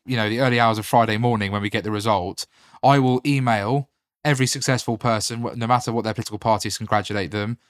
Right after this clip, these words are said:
Uh, probably do a handwritten letter as well. I'll try and do it to candidates if I can find out where to send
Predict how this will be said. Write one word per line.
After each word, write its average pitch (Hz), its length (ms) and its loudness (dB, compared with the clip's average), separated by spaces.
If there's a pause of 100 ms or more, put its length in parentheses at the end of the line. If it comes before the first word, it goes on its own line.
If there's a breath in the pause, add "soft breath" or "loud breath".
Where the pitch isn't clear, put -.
(220)
Uh, 107 280 2
probably 123 200 4
do 113 80 -2
a 104 60 4
handwritten 110 360 0
letter 107 220 -4
as 101 80 -6
well. 107 160 2
I'll 104 120 2
try 131 200 4
and 120 80 2
do 117 60 0
it 101 80 -4
to 107 80 -6
candidates 104 520 -2
if 104 120 -6
I 101 60 -2
can 101 140 -6
find 104 240 0
out 95 180 -2
where 104 180 -6
to 107 100 -10
send 101 380 -12